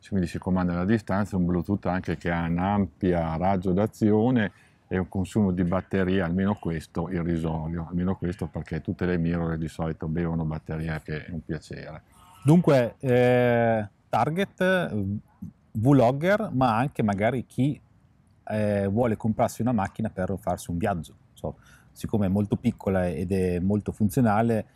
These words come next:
Speaker 2: potrebbe essere anche una macchina da viaggio questa qua.
Speaker 1: E comunque perché fa comunque delle foto decenti, perché il sensore è sempre quello Sony da ventiquattro, che insomma anche a livello fotografico non è,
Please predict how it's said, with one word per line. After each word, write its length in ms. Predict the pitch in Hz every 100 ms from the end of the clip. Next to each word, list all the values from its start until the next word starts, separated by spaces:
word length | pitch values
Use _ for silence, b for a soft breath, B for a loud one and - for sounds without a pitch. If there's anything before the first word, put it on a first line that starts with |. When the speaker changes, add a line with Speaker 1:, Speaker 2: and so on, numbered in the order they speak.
| b _
Speaker 2:
potrebbe 380 | 98 - 98 101
essere 280 | 104 - 92
anche 200 | 107 -
una 120 | 92
macchina 320 | 85 92 101
da 100 | 82
viaggio 380 | 85 123 87 82
questa 260 | - - 92
qua. 240 | 87 76 _ B B
Speaker 1:
E 120 | -
comunque 340 | - 104 107 -
perché 300 | - 78 78
fa 120 | 82
comunque 340 | 82 85 -
delle 200 | 85 78
foto 420 | - 82 82 73 -
decenti, 580 | 78 80 123 69 71 76
perché 240 | - -
il 80 | 76
sensore 400 | - 85 101 90
è 40 |
sempre 320 | 76 87 78 82
quello 220 | 82 87
Sony 380 | - 82 92 78
da 100 | 78
ventiquattro, 800 | 80 - 104 76 73 - 76
che 260 | 69 65 52
insomma 320 | - - 73 76
anche 220 | 80 90
a 40 |
livello 280 | 85 87 85
fotografico 720 | 82 87 85 82 85 80 -
non 220 | 73 76
è, 180 | 80 82